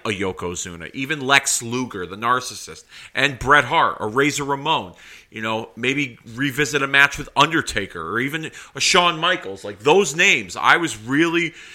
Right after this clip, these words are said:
intrigued by how they would pair up with Hogan, because Hogan had r-, run through the gauntlet of, of big names in the W W F on that,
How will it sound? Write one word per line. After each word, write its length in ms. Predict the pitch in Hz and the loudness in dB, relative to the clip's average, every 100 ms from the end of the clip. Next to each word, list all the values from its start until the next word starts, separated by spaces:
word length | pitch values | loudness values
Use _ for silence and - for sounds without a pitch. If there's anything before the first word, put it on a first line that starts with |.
| - - | -14 -6
intrigued 760 | 127 110 - 151 147 117 - | -4 0 0 0 -2 -4 -4
by 400 | 120 107 104 98 - - _ _ _ _ _ _ _ | 2 2 2 -2 -12 -20 _ _ _ _ _ _ _
how 260 | - 131 127 | 4 4 4
they 200 | 127 127 | 4 4
would 320 | 123 98 - | 2 -4 -2
pair 340 | - 135 123 117 | 4 6 6 4
up 160 | - | 2
with 120 | 110 | -4
Hogan, 380 | - 120 107 85 - - | 0 -2 -2 -8 -16 -12
because 280 | 98 104 | -8 -4
Hogan 300 | 123 156 175 | 2 2 4
had 220 | 151 147 110 | 4 4 2
r-, 160 | 120 _ 117 | -12 _ -2
run 300 | 123 143 131 | 0 0 -2
through 180 | 147 143 | -6 -4
the 120 | 131 | 0
gauntlet 460 | 127 143 - 131 | 2 2 2 -2
of, 240 | 117 107 - | -2 -4 -6
of 320 | 117 110 - - _ - | -4 -4 -6 -16 _ -2
big 260 | 135 117 | -2 -2
names 400 | 131 143 123 104 | -6 -6 -6 -10
in 160 | - 123 | -10 -8
the 60 | 113 | 0
W 260 | 120 117 | 0 2
W 340 | 117 107 110 139 | -2 -2 2 4
F 280 | 143 - - - - - | 4 2 -18 -20 -14 -2
on 220 | 113 120 | 0 2
that, 300 | 120 117 - | 4 4 2